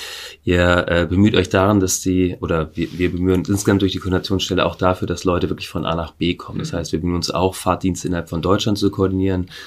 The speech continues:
Speaker 1: Will sagen, ein Flüchtling kommt an Ort A an. Das sind momentan meistens die großen Städte, hören wir in den Nachrichten von.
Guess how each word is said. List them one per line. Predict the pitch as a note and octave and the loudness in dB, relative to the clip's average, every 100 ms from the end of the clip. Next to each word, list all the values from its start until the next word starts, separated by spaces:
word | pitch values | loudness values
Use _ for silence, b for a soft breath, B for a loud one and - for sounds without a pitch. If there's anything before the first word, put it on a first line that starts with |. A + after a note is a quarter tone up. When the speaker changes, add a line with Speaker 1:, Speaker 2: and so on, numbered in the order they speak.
| B B B _ | B B B _
Speaker 1:
Will | F2+ | -2
sagen, | F2 F2+ F2+ E2 | 0 0 0 -2
ein | |
Flüchtling | - F#2+ - F2+ | -2 -2 0 -2
kommt | F2+ F2 F2 | -2 -4 -4
an | E2+ | -4
Ort | D#2+ E2+ - | -4 -4 0
A | F2 F#2 | 0 2
an. | - G2 G#2+ G#2+ B B - | 2 4 4 0 B B -8
Das | G#2+ | -2
sind | F#2 G2 | 0 0
momentan | F2 F2+ F2+ F2 | 2 0 -2 -2
meistens | E2+ F2+ - F#2+ | 0 0 0 -4
die | - | -4
großen | D#2+ E2 - E2 | -2 -2 -2 -4
Städte, | - F#2+ F#2+ F2+ | 2 2 4 0
hören | F#2 F2+ | 0 0
wir | F#2 | -2
in | |
den | F2 E2+ | -2 -4
Nachrichten | F2 - F#2 F2+ | -4 -6 -6 -4
von. | - F2 F2+ | -4 -2 0